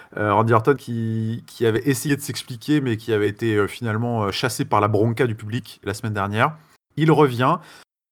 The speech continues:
Il retente, euh, bah, encore une fois de parler, mais c'est pas évident. Euh, tu sens que le public lui en veut beaucoup.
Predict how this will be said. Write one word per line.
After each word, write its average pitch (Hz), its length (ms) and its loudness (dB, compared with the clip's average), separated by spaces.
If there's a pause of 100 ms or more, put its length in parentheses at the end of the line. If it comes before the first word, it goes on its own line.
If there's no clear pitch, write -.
(120)
Il 123 140 4
retente, 156 560 6
euh, 117 500 4
bah, 113 80 4
encore 120 240 2
une 135 80 0
fois 147 160 0
de 151 60 -6
parler, 143 340 2
mais 135 120 0
c'est 113 160 -6
pas 151 120 0
évident. 131 460 -2 (260)
Euh, 107 200 0
tu 110 160 -12
sens 127 200 -4
que 123 80 -8
le 120 60 0
public 123 380 -8
lui 143 80 2
en 139 100 2
veut 127 140 2
beaucoup. 123 500 -4